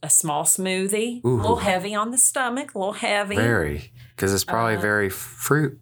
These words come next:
Speaker 2: heavy.
Speaker 1: Yes.
Speaker 2: Cool, I
Speaker 1: But you
Speaker 2: mean
Speaker 1: know, you're like, when in Rome. You know, how often do you get to go to a Pei Wei and a Jamba Juice? Literally for me, one time a year.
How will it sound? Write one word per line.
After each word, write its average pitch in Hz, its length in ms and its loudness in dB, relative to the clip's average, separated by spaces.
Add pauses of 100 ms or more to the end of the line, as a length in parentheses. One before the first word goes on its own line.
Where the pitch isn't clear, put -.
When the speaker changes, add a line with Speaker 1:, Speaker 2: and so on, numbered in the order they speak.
(100)
Speaker 2:
heavy. 82 500 0 (180)
Speaker 1:
Yes. 196 680 4
Speaker 2:
Cool, 175 280 0
I 165 100 4
Speaker 1:
But 165 100 2
you 320 60 4
Speaker 2:
mean 311 80 4
Speaker 1:
know, 311 100 6
you're 294 200 0
like, 269 240 -4
when 277 200 -2
in 254 120 -2
Rome. 143 320 -2
You 262 120 -4
know, 269 140 0
how 269 160 -2
often 285 400 -4
do 240 80 -2
you 220 160 -4
get 208 160 -2
to 196 60 -4
go 185 160 -2
to 170 80 0
a 156 40 -2
Pei 160 200 -2
Wei 147 180 -2
and 135 80 -4
a 139 60 -6
Jamba 135 320 -4
Juice? - 260 0
Literally 247 440 -2
for 254 160 -4
me, 247 400 -4 (340)
one 135 260 -6
time 120 260 -4
a 131 40 -6
year. - 340 -8